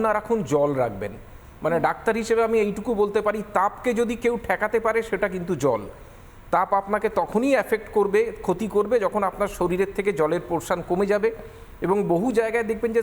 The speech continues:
Speaker 1: সানস্ট্রোক হয়ে লোকে পড়ে যাচ্ছে, একটা বদ্ধ দমবন্ধকর অবস্থার মধ্যে পড়ছে মানুষ। এটা তো দলমত নির্বিশেষে মানুষ পড়তে পারে, শরীর সবারই একরকম।
Speaker 2: হুম।
Speaker 1: তাই আমি বলবো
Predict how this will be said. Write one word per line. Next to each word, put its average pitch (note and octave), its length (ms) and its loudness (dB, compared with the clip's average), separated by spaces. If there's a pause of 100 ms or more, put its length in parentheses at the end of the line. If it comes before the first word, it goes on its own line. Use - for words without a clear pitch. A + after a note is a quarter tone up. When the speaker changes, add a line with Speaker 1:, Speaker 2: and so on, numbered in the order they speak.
(120)
Speaker 1:
সানস্ট্রোক G3+ 520 0
হয়ে G#3+ 180 4
লোকে G3 160 0 (100)
পড়ে D3+ 220 2
যাচ্ছে, - 260 -4 (520)
একটা F#3 220 2
বদ্ধ E3+ 200 0 (160)
দমবন্ধকর F#3 560 2
অবস্থার E3 440 -2
মধ্যে D#3 280 0
পড়ছে C#3+ 260 -2
মানুষ। A2 260 -4 (440)
এটা F#3+ 120 0
তো A#3+ 80 4
দলমত A3 460 2 (100)
নির্বিশেষে A#3 520 0
মানুষ A#3 160 -2 (100)
পড়তে A#3 240 2
পারে, C3 200 0 (140)
শরীর G#3 320 0
সবারই A3+ 340 0
একরকম। B2 540 -2
Speaker 2:
হুম। B3+ 160 -12 (280)
Speaker 1:
তাই G3 140 2 (120)
আমি A3 140 0
বলবো A3 320 2